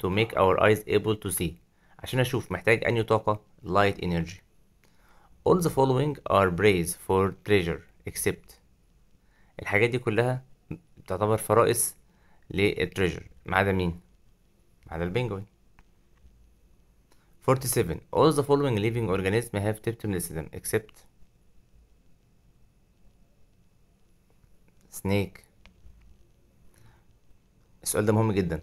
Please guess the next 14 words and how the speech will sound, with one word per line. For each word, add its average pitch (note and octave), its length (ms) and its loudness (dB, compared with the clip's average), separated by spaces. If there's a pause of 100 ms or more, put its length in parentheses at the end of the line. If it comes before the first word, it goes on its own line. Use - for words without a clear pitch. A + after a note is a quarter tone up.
(140)
Forty-seven. F2+ 440 -2 (160)
All C#3 200 2
the C3+ 120 0
following D3+ 380 2
living G2 360 0
organism. F2 420 0 (140)
كل B2+ 220 0
الح-، A2 380 -2
كل B2 260 2
الحيوانات E2 880 -2
دي B2 220 -4 (420)
عندها G#2+ 260 4
غشاء F#2+ 380 0 (500)
لامع، F2+ 400 4